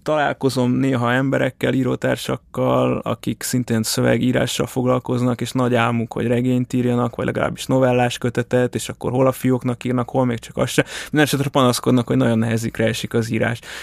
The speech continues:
És akkor én csak így pislogok, hogy de hát, ha-, figyelj, haver, akkor nem kell, akkor nem kell írni, hogyha nehezedre esik, vagy akkor, akkor ne csináld. Én nem éreztem, nem tapasztaltam semmit, nem volt leállás, nem volt,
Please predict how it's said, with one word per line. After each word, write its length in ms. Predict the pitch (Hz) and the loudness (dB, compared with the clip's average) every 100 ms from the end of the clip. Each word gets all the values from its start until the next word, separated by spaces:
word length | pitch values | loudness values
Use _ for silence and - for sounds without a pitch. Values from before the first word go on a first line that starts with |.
| - | -10
És 120 | 123 | -8
akkor 200 | 123 127 | 0 2
én 80 | 127 | 2
csak 180 | 127 135 | 2 -2
így 100 | 127 | 0
pislogok, 520 | 143 - 113 110 113 | 0 2 2 2 0
hogy 160 | - 127 | 0 2
de 100 | 127 | 4
hát, 200 | 123 - - - | 2 -2 -16 -16
ha-, 260 | - - 127 | -14 -10 -8
figyelj, 360 | - - 131 113 | -6 0 4 4
haver, 280 | 117 123 110 | 4 2 0
akkor 200 | - 131 | -2 0
nem 100 | 143 | 2
kell, 180 | 120 101 | 2 0
akkor 260 | - - | 0 2
nem 80 | 147 | 4
kell 140 | 120 | 4
írni, 260 | 110 107 107 | 2 0 -2
hogyha 200 | 104 117 | -4 -4
nehezedre 420 | 110 120 - - | -2 -2 -2 -2
esik, 280 | 120 - 117 | -2 -4 -2
vagy 100 | 117 | 0
akkor, 180 | 117 - | 0 0
akkor 160 | 123 | 2
ne 60 | 139 | 0
csináld. 360 | 135 113 104 113 | 0 0 0 2
Én 80 | |
nem 160 | 127 139 | 2 4
éreztem, 340 | 113 101 - | 2 0 0
nem 120 | 131 131 | 2 2
tapasztaltam 600 | - 117 - 113 120 113 | 0 -4 -2 -2 -2 -4
semmit, 380 | - 107 113 | -2 -2 -2
nem 160 | 131 123 | 2 2
volt 200 | 113 - | 2 0
leállás, 480 | 139 135 123 120 120 | 2 4 4 4 2
nem 180 | 127 117 | -2 0
volt, 260 | 113 113 | -2 -4